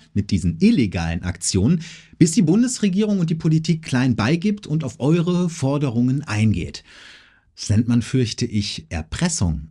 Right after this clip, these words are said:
Und, äh, mit Erpressern, äh, meines Wissens, äh, verhandelt die Politik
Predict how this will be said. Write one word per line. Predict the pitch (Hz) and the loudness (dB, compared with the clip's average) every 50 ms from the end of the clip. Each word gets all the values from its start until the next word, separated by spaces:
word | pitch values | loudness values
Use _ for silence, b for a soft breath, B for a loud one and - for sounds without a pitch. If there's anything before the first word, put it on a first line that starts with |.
| _ _ | _ _
Und, | 95 90 85 80 78 - - | -4 -2 -2 -2 -2 -4 -8
äh, | 76 85 80 78 78 - | -8 -8 -8 -10 -8 -10
mit | 90 80 | -10 -12
Erpressern, | - 65 - - 87 90 - - 151 170 185 175 | -10 -14 -14 -12 -12 -8 -6 -2 0 0 0 -2
äh, | - - - - - - - | -4 -8 -12 -14 -14 -8 -4
meines | 117 107 90 95 120 165 175 160 - - 180 | -2 -2 0 0 0 -2 -2 -4 -6 -8 -10
Wissens, | 160 - 190 185 175 - - | -6 -4 -4 -4 -4 -6 -8
äh, | 175 180 180 175 165 | -8 -8 -8 -8 -10
verhandelt | 160 - - 165 175 160 123 92 82 67 - - - - - | -10 -10 -6 -2 0 0 0 0 -2 -6 -10 -14 -18 -16 -16
die | 78 78 | -16 -16
Politik | - - - 76 69 71 - - - - _ | -14 -16 -16 -16 -14 -14 -14 -14 -16 -16 _